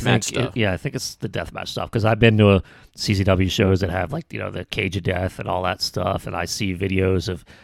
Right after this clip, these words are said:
Speaker 1: like, the Tournament of Death, and I'm just like, "Yeah, I'm not, not into it." You know, like, I, I took it in,
Speaker 2: Yeah.
Speaker 1: and I, I didn't like it. So at least I could say, like, I did experience it and just wasn't my cup of tea, rather than just say,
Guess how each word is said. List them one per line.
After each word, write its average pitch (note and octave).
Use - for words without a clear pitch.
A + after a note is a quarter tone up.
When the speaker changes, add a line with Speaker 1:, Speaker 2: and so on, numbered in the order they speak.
Speaker 1:
like, F#2+
the -
Tournament G#2+
of G2
Death, G2
and G2+
I'm F#2
just -
like, -
"Yeah, G#2
I'm A#2
not, B2
not F3
into C#3
it." G2
You C#3
know, A2
like, G#2+
I, A2+
I G#2
took -
it A#2+
in, B2
Speaker 2:
Yeah. A2+
Speaker 1:
and G#2+
I, F#2
I F#2+
didn't -
like G#2
it. -
So A2
at G#2
least B2
I G#2+
could F#2
say, G2+
like, F2
I F2+
did G2
experience G2
it A2+
and F#2+
just -
wasn't -
my F#2
cup -
of -
tea, G2
rather G2+
than G2
just F#2+
say, F#2